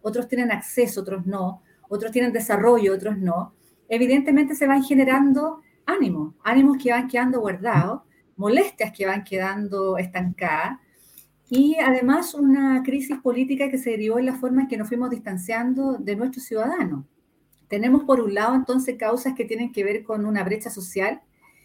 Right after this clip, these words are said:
y por otro lado una brecha política de la cual yo me siento parte también.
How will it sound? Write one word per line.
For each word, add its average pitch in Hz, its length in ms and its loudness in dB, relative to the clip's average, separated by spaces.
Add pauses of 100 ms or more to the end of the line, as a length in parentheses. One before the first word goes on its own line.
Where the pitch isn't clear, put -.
(100)
y 208 80 -2
por 214 140 2
otro 247 200 2
lado 254 420 2
una 226 200 -2
brecha 233 300 -4
política 240 480 -2
de 220 60 0
la 214 120 -6
cual 220 160 -2
yo 226 120 -4
me 226 60 -6
siento 214 300 -8
parte 220 240 -4
también. 175 540 -4